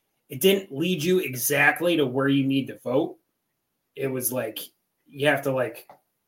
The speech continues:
do a little bit of detective work, but we greatly appreciate you guys doing that.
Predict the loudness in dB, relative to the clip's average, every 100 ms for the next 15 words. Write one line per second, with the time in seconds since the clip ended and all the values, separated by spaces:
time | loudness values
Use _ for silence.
0 | _ 0 2 2 2 0 -4 -6 -2 -2
1 | 0 0 2 0 0 -2 -2 0 0 0
2 | -2 -2 -6 -4 -4 -4 -4 -4 -8 -8
3 | -4 0 2 2 0 -4 -6 -8 _ _
4 | _ _ -4 0 2 4 6 6 4 -4